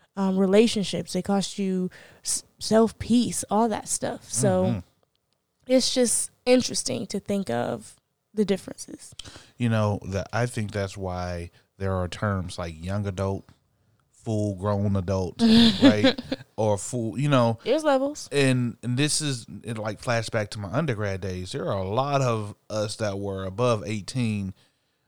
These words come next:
Speaker 2: all the way to twenty-two or even beyond in undergrad and did not know how to do things or did not have an understanding of what life meant without the protective bubble of a school unit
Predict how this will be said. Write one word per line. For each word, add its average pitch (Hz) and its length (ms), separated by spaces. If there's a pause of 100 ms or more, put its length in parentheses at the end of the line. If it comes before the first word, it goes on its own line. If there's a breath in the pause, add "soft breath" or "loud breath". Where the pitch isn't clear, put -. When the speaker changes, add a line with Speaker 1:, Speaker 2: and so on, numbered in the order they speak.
(340)
Speaker 2:
all 131 220
the 123 80
way 120 140
to 104 100
twenty-two 110 880
or 104 260
even 110 280
beyond 107 480
in 101 100
undergrad 101 580 (440 soft breath)
and 104 880
did 127 180
not 120 340
know 113 500
how 104 400
to 98 580 (100)
do 127 240
things 104 460
or 95 80
did 113 160
not 113 220
have 110 140
an 90 140
understanding 107 840 (320 soft breath)
of 101 160
what 98 100
life 107 320
meant 104 240
without 98 440
the 98 120
protective 98 640
bubble 98 420
of 92 240
a 90 160
school 113 480
unit 98 480